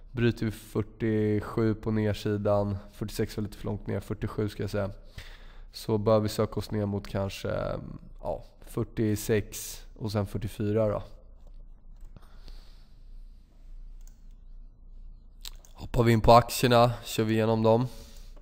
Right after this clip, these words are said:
Eh, O M X har öppnat som sagt. Vi har ju kollat på A B B, den här hundrasjuttio-nivån, en lång tid och det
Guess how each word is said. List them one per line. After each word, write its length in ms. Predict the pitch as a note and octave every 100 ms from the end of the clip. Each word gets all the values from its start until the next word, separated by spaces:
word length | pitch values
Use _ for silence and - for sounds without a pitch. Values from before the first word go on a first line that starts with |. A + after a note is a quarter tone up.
| - - - - - - - -
Eh, 100 | G2+
O 140 | G#2+
M 100 | A2
X 200 | A2 -
har 80 | A#2
öppnat 360 | - - A#2
som 140 | - A#2
sagt. 420 | - A#2 - -
Vi 40 |
har 20 | A2+
ju 100 | -
kollat 240 | A#2 -
på 180 | G#2+ A2
A 40 |
B 100 | A2
B, 300 | G#2+ A2+ A#2
den 100 | A2+
här 120 | A2 G#2
hundrasjuttio-nivån, 960 | A2 G#2+ - A2+ - A2 G#2+ A2 A2+
en 160 | G#2+ G#2+
lång 260 | A2+ A#2
tid 460 | A#2 - A2 A#2 A2+
och 80 | G#2+
det 440 | G#2 G2+ G2 G2